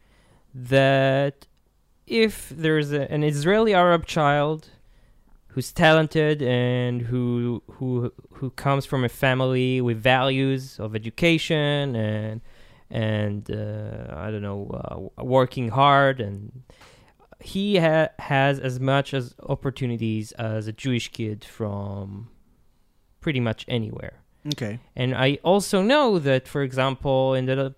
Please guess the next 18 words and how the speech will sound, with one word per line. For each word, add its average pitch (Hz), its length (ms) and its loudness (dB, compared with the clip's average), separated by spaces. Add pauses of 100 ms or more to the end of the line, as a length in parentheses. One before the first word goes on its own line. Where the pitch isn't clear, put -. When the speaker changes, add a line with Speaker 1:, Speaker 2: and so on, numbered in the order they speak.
Speaker 1:
past, 147 540 -2
uh, 139 180 -2
ten 185 260 -2
years, 180 500 4
uh, 123 460 -2 (440)
um, 113 600 -2
the 117 100 -2
number 127 380 0
of 123 420 -4
Israeli 127 380 0
Arabs 135 320 2
in 139 80 -2
universities, 143 920 0
uh, 117 40 -2
Speaker 2:
Increasing, 110 380 -2
Speaker 1:
doubled. 117 520 2
Speaker 2:
of 120 140 -16
course. - 300 -16